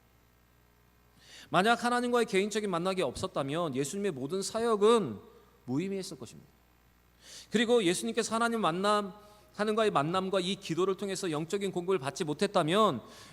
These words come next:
예수님은 아마도 사역을 감당할 수 없었을 것입니다. 그래서 예수님께서는 바쁜 일상을 뒤로하고 많은 사람들이 그에게 몰려하고 지금 당장 사역을 하는 그 상황 속에서도 무엇을 하셨냐면 기도의 자리에 가셨다는 것입니다.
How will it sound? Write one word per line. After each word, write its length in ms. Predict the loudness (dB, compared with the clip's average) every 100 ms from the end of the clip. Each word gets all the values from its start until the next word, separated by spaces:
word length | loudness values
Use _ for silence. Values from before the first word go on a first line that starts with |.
| -4
예수님은 460 | -2 -2 -6 -4
아마도 300 | -2 -2 -4
사역을 340 | -4 -6 -6 -6
감당할 380 | -8 -8 -8
수 100 | -8
없었을 340 | -12 -14 -16 -16
것입니다. 360 | -18 -20 _ _ _ _ _ _ _ _ _ _ _ _ _ _ _ _ -20 -8
그래서 240 | -6 -2
예수님께서는 540 | -4 -4 -8 -8 -8
바쁜 540 | -8 -10 -10 -6 -6 -2
일상을 440 | -4 -4 -6 -6
뒤로하고 840 | -8 -6 -6 -6 -6 -6 -8 -10 -16 -20 -20 -8
많은 320 | -2 -2 -2
사람들이 420 | -2 -2 -2 0
그에게 300 | 0 2 2
몰려하고 640 | 2 2 2 6 4 4 -4
지금 260 | -4 -8
당장 320 | -8 -6 -6 -6
사역을 380 | -2 -2 -2
하는 220 | -2 -2 -6 -10 2
그 140 | 2
상황 320 | 4 2 4
속에서도 1080 | 2 2 2 4 8 8 8 4 -6 -18 -12
무엇을 400 | -2 0 0 0
하셨냐면 420 | -2 -4 -6 -6
기도의 320 | -6 -6 -6 -6
자리에 200 | -6 -8
가셨다는 420 | -10 -12 -12 -14
것입니다. 280 | -16 -20